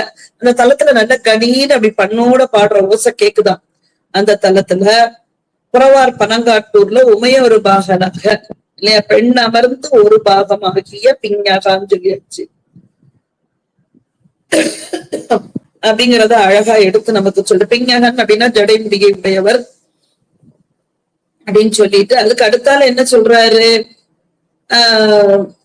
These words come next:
"முதலிடை கண் அமர்ந்தவனே" அப்படின்னு சொல்லும் பொழுது நெற்றியில கண் பொருந்தியவர். அடுத்தால என்ன சொல்லியாச்சு? "கலந்தவர்க்கு அருளாயே", இல்லையா? "உன்னை சேர்ந்தவர்களுக்கு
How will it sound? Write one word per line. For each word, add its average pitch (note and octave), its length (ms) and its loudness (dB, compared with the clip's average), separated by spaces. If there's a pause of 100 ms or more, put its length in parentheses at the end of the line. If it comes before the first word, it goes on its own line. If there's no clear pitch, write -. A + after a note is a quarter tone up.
(360)
"முதலிடை D4 720 2 (100)
கண் B3+ 360 -2
அமர்ந்தவனே" G3+ 840 0
அப்படின்னு A3 320 -2
சொல்லும் G3+ 360 0
பொழுது F#3 400 2 (540)
நெற்றியில C4 600 -2
கண் A3+ 300 -2
பொருந்தியவர். F#3+ 680 -2 (460)
அடுத்தால G3+ 540 0
என்ன A3+ 200 0
சொல்லியாச்சு? G#3+ 720 0 (600)
"கலந்தவர்க்கு B3 1080 0 (180)
அருளாயே", F#3+ 840 2 (640)
இல்லையா? G#3+ 340 -2 (720)
"உன்னை A3+ 320 0 (100)
சேர்ந்தவர்களுக்கு A#3+ 1300 0